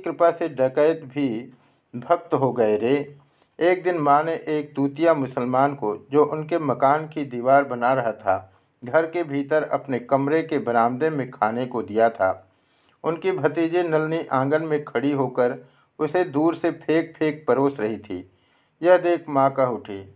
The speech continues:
"इस प्रकार देने से मनुष्य को खाने में क्या सुख मिलता है? तेरे से न हो तो मैं ही देती हूँ। खाना हो जाने के बाद जूठा स्थान भी माँ ने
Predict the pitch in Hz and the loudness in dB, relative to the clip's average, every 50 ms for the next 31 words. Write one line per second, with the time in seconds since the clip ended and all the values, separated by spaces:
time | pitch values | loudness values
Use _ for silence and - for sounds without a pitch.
0 | _ - 170 170 170 - - 190 185 190 180 175 160 139 147 151 156 165 170 160 | _ -4 -2 -2 -2 -2 -4 0 4 6 6 6 6 2 -2 -4 -2 -4 -6 -6
1 | 160 175 160 147 139 139 151 147 147 - 165 160 165 160 139 - - 127 123 127 | -6 -6 -4 -4 -4 -4 -4 -6 -6 -8 -8 -6 -6 -8 -8 -4 -2 -2 0 0
2 | 143 147 151 147 139 139 139 147 151 151 151 - 139 135 135 131 123 110 107 104 | -2 -4 -6 -6 -8 -6 0 2 2 2 2 -2 -8 -10 -8 -8 -8 -8 -4 2
3 | - 95 90 90 85 87 - - _ _ _ _ _ _ _ _ _ _ _ _ | 4 4 4 4 -2 -6 -8 -12 _ _ _ _ _ _ _ _ _ _ _ _
4 | _ _ _ - 151 156 165 180 170 170 170 160 143 143 151 160 151 151 160 165 | _ _ _ 4 6 8 8 8 6 4 2 2 4 4 4 4 6 6 4 4
5 | 165 165 165 - - _ _ _ _ - 160 156 147 147 151 165 151 147 139 127 | 4 0 -4 -12 -20 _ _ _ _ 0 2 4 4 4 4 4 4 2 0 0
6 | 127 117 110 - - 107 95 98 98 98 101 - - _ - - 135 143 151 156 | 0 -2 -2 -4 -6 -6 -6 -6 -8 -10 -12 -14 -18 _ 0 2 2 4 4 4
7 | 151 135 151 151 147 151 151 147 151 156 143 147 156 147 143 156 151 156 151 131 | 4 4 2 4 4 4 4 4 2 -2 -4 -4 -2 2 4 6 6 4 2 -2
8 | 127 131 131 - - 139 135 127 131 - - 123 127 135 139 127 123 123 117 113 | -8 -8 -4 2 2 2 2 2 -2 -2 0 2 2 2 0 -2 -6 -6 -2 2
9 | 117 123 127 127 117 107 107 | 2 2 2 2 -2 -6 -8